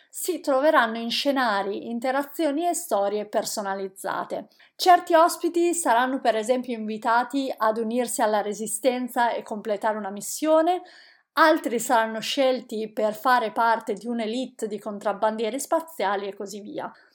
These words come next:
Anche su questa esperienza e come verranno divisi gli ospiti non si conoscono bene ancora i dettagli, ma si sa che tutti gli ospiti dello Star Cruiser indosseranno un braccialetto,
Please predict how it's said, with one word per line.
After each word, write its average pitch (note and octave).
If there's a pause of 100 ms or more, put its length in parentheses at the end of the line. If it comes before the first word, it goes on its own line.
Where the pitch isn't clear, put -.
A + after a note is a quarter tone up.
(240)
Anche F4+
su -
questa E4+
esperienza A3
e B3+
come B3+
verranno G#3+
divisi G#3
gli G3+
ospiti G#3
non A#3
si A3
conoscono A3
bene A3
ancora G3+
i A3
dettagli, A3+ (380)
ma D#4+
si -
sa C4
che A3+
tutti D#4+
gli B3
ospiti G#3+
dello B3+
Star B3
Cruiser D#4
indosseranno A#3+
un A3
braccialetto, A3